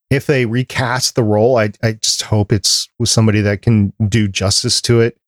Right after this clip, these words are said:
If they decide to do C G I, I hope they put their whole heart into it, because we've seen Carrie Fisher before, right? We've seen Paul Walker before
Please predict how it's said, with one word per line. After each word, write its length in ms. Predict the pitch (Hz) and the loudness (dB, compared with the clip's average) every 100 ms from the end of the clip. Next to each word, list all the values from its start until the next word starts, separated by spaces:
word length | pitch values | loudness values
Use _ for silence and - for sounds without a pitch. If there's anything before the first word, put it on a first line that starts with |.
| _ _ _ | _ _ _
If 120 | 123 - | -4 -2
they 100 | 120 | 0
decide 320 | 110 123 113 | 0 0 0
to 80 | 104 | -2
do 140 | 113 | 0
C 180 | - 113 | 0 0
G 220 | 101 101 | 0 0
I, 420 | 95 104 113 113 - _ _ _ _ _ - | 0 0 0 -2 -4 _ _ _ _ _ -6
I 100 | 104 | -6
hope 340 | - 123 - | -2 -2 0
they 120 | 120 | -2
put 360 | 113 139 120 - | 0 -2 -2 0
their 200 | 117 104 | 0 0
whole 560 | - 120 113 113 101 - _ - | -2 0 2 2 0 -6 _ -4
heart 300 | 117 117 - | -2 -2 -2
into 320 | 120 113 127 | -2 0 0
it, 100 | 120 | 0
because 280 | 120 143 131 | -2 -4 0
we've 120 | 160 | 0
seen 200 | - 185 | 2 0
Carrie 260 | - 123 110 | 0 -2 -4
Fisher 340 | - 98 107 | -6 -4 -4
before, 360 | 95 95 - 95 | -2 -4 -4 -4
right? 260 | 107 120 | 0 0
We've 160 | 123 - | 0 0
seen 300 | - 147 131 | 0 0 0
Paul 220 | - 110 | 0 0
Walker 340 | 95 95 - | 0 -2 -4
before 500 | 98 101 - 107 98 | -4 -4 -2 -2 -2